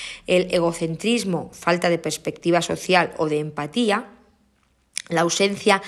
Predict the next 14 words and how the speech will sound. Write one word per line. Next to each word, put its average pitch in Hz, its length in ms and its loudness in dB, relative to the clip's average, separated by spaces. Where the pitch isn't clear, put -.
de 185 160 2
valores 180 400 4
prosociales 180 960 0
y - 80 -6
de 175 140 0
razonamiento 165 800 -6
crítico, 202 580 -8
con 180 160 -2
al-, 170 100 -2
ya 170 140 -8
que 185 120 -6
con 180 120 -4
altísima 196 460 -4
frecuencia 202 800 -4